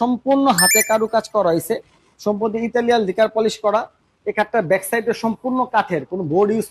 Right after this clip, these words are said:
করি নাই। এটার যেই হাইসাটা আছে সম্পূর্ণ সেগুন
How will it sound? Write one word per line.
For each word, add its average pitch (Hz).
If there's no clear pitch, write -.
করি 180
নাই। 214
এটার 196
যেই 226
হাইসাটা 214
আছে 240
সম্পূর্ণ 214
সেগুন 226